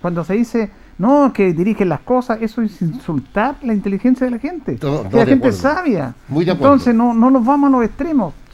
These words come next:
Speaker 1: A mí me interesa la gestión, independiente de los periodos, independiente de la edad.
Speaker 2: Así es.
Speaker 1: E-, ese es el
Speaker 2: No,
Speaker 1: tema.
Speaker 2: estamos totalmente de acuerdo. Sí, muy, muy, muy, no, no tengo ninguna diferencia en eso. Lo que, el,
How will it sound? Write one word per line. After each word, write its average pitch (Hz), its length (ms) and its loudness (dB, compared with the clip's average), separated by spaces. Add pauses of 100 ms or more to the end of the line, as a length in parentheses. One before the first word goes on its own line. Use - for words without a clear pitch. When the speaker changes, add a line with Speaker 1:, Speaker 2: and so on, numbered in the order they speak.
(140)
Speaker 1:
A 180 140 -2
mí 220 100 4
me 320 60 2
interesa 285 280 -8
la 226 120 -4
gestión, 175 680 -2 (260)
independiente 226 460 0
de - 20 -2
los 165 140 -6
periodos, 214 420 -2
independiente 180 460 -6
de 175 80 -6
la 151 80 -4
edad. 185 260 -2 (220)
Speaker 2:
Así 113 300 -4
es. - 200 -10
Speaker 1:
E-, - 40 -14 (220)
ese - 0 -
es - 140 -2
el 196 160 0
Speaker 2:
No, 170 140 4
Speaker 1:
tema. 185 120 6
Speaker 2:
estamos 151 280 0
totalmente 135 540 -2
de 147 60 0
acuerdo. 139 360 -4
Sí, 131 160 -10
muy, 165 340 0
muy, 160 300 -2
muy, 175 260 -2
no, 165 240 -2 (160)
no 147 120 2
tengo 180 200 0
ninguna 190 640 2
diferencia 170 540 -2
en 185 60 -2
eso. 98 420 -6
Lo 117 220 -2
que, 120 200 -6
el, 127 220 -4